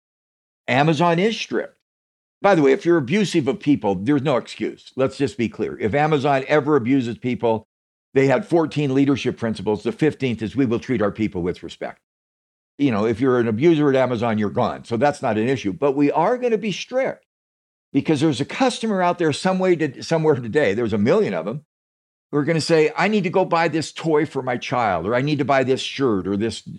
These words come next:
outfit." I'm gonna go on Amazon because they're easy, they're reliable, they're cheap. Bing. And that's what Amazon builds. So when they hire their new employees, I'll finish off with Amazon. I had a friend, a college student, he got hired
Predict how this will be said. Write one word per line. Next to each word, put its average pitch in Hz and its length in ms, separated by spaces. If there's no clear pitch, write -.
outfit." 123 480
I'm 277 100
gonna 233 160
go 196 160
on 170 140
Amazon 131 480
because 110 280
they're 120 220
easy, 139 420
they're 110 140
reliable, 117 680
they're 95 140
cheap. 135 400
Bing. 156 300
And 104 160
that's 120 240
what 113 140
Amazon 95 460
builds. 80 240
So 196 160
when 185 160
they 175 180
hire 233 400
their 196 160
new 185 160
employees, 143 400
I'll 131 80
finish 160 320
off 131 200
with 107 100
Amazon. 113 400
I 127 80
had 135 140
a 110 120
friend, 139 380
a 127 80
college 139 420
student, 117 240
he 165 60
got 131 200
hired 143 440